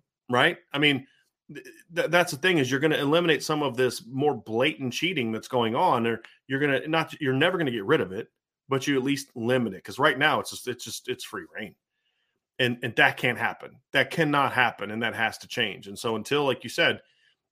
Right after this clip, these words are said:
they can go back and say, "Hey, we're gonna, we're gonna, you know," we're, so wh-, what, where the tricky part comes is you can't set a rule. What I don't like i-, is, and we see this in politics and law and other things, and I'm, I'm a hu-, hor-, I'm, I'm hugely against this.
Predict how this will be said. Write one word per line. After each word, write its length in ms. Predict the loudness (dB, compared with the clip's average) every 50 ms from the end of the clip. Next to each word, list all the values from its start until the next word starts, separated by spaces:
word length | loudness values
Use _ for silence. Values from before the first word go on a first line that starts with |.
| _ _ -18
they 240 | -2 2 2 2
can 160 | 2 2 -4 0
go 220 | 2 2 2 4
back 280 | 4 4 4 4 2 -2
and 120 | -6 -4
say, 100 | -4 0
"Hey, 140 | 0 0 0
we're 220 | 0 0 -2 0
gonna, 320 | 0 0 0 0 0 -2 -4
we're 160 | 0 0 2 2
gonna, 300 | 2 2 2 0 -2 -4 _ _ _ _ _ _
you 80 | -2 0
know," 80 | 0 0
we're, 160 | 0 -2 -6 -8 -12 -20 _ _ _ _
so 180 | -4 2 2 2
wh-, 180 | 2 2 -2 0
what, 300 | 0 0 0 -2 -6 0
where 140 | 0 0
the 140 | 2 2 -2
tricky 360 | -2 0 -2 -2 -2 -2 -4
part 240 | 2 4 4 4 4
comes 240 | 2 0 0 0 0
is 160 | -2 -2 -2
you 80 | -6 -8
can't 320 | -2 2 2 2 2 0
set 220 | -2 2 4 4 4
a 20 |
rule. 300 | 4 2 2 0 0 2
What 140 | 2 4 4
I 120 | 4 4
don't 220 | 2 0 0 -2 -4
like 340 | -10 -12 -12 -14 _ -20 _ _ _ _ _ _ _ _ _ _ _ _
i-, 40 | 0
is, 400 | 0 0 2 2 2 2 2 0
and 100 | -2 0
we 100 | 0 0
see 200 | 0 2 0 2
this 220 | 2 2 0 -2
in 80 | -6 -4
politics 540 | -2 -2 0 0 -2 -2 -2 -6 -6 -6 -6
and 120 | -6 -4
law 260 | 0 0 2 2 2 2
and 100 | 0 -2
other 180 | -4 -4 -4
things, 300 | -4 -4 -4 -4 -4 -4
and 80 | -4 -4
I'm, 120 | -4 -4 -2
I'm 180 | -2 -2 0
a 100 | -2 -4
hu-, 280 | -6 -6 -6 -6 -6 -4
hor-, 260 | -2 -2 -2 -2 0 0
I'm, 180 | 0 0 0
I'm 200 | -2 -4 -4 -4
hugely 420 | -6 -6 -8 -6 -6 -4 -2 0 0
against 300 | 0 -2 -6 -8 -10 -14
this. 220 | -18 -20 -20 -20